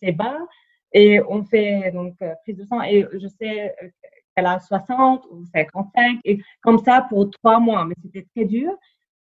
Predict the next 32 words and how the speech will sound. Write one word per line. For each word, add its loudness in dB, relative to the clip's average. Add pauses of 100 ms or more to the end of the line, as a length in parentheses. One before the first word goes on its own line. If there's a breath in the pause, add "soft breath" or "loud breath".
(100)
euh, 6
parce -2
que 4
je, -8 (320)
je, -8
je -20 (140)
faisais 2
de -8
la -4
piqûre -2 (360)
chaque, -2 (680)
chaque -6
une 6
heure. -2 (340)
Parce 0
que 2 (400 loud breath)
j'avais, 0 (240)
oui, 6
parce 0
que 2
j'ai, 2
ils 2
m'ont 4
dit 2
chaque -10
deux 2
heures, 0
mais -10
moi, -4 (100)
je, -10
j'avais -6
le, -10